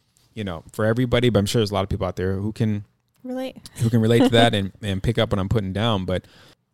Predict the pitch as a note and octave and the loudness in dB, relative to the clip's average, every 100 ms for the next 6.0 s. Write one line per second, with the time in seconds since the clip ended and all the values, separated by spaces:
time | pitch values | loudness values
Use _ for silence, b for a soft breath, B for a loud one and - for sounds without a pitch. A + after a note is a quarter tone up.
0 | _ A#3+ - C#4 A3+ - G#3 G3 - G3+ | _ -12 -6 -4 -4 -6 -8 -6 -4 -6
1 | - G#3 G#3+ G3 - F#3+ F3+ - F#3 F#3 | -4 -6 -4 -6 -6 -8 -8 -6 -6 -6
2 | F3+ F3 F3 - G#3 F#3+ G3 E3+ F3 - | -8 -8 -10 -10 -10 -10 -8 -10 -8 -8
3 | F3+ F3 E3+ - _ _ _ G#3 F#3 F3+ | -8 -10 -10 -14 _ _ _ -12 -10 -10
4 | - F3+ F#3 F#3 - F3 F3 E3+ F3+ E3+ | -10 -10 -10 -10 -8 -10 -8 -10 -8 -8
5 | F3+ F3 E3+ F3+ - E3 E3 D#3+ D#3+ D#3 | -8 -8 -8 -10 -10 -12 -12 -10 -8 -8